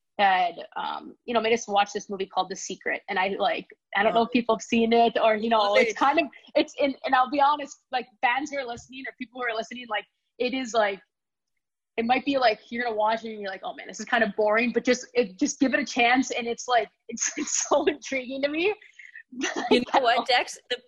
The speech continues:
Speaker 2: if people are gonna be listening to this podcast in the future, they're gonna have to get used to that woo-woo out there stuff, because I'm a firm believer in The Secret and the universe and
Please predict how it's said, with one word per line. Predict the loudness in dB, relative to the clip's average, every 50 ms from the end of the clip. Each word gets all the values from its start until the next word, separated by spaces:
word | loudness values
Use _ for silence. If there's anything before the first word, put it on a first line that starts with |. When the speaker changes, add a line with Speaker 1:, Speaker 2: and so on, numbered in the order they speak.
| _ _ 0
Speaker 2:
if | 0 2 2
people | 2 2 4 4 2
are | 2
gonna | 4 4 4 4
be | 4 4
listening | 4 4 2 2 0 0
to | 0
this | 0 -2 -4
podcast | -2 -2 -2 0 0 0 0 0 0
in | 0 -2
the | -2
future, | -4 -6 -8 -10 -6 -2 -2
they're | 0 0
gonna | 0 -2 -2
have | -2 -2 -2 -4
to | -4
get | -4 -4 -4
used | -4 -6 -8 -6
to | -4
that | -4 -2 -2 -4
woo-woo | -4 -4 0 4 6 6 6
out | 4 2 -2 -2
there | -4 -4 -6
stuff, | -4 -2 -2 -2 -2 -2
because | -4 -6 -4 -4
I'm | -4 -6 -6
a | -10
firm | -12 -10 -8 -8 -6 -6
believer | -6 -6 -6 -6 -8 -8 -8 -8
in | -8 -8 -10
The | -12 -12
Secret | -12 -10 -10 -10 -8 -6 -6 -6 -6 -6
and | -10 -12 -12
the | -10
universe | -10 -8 -8 -6 -6 -2 -2 -2 -2 -2 -4
and | -10 -14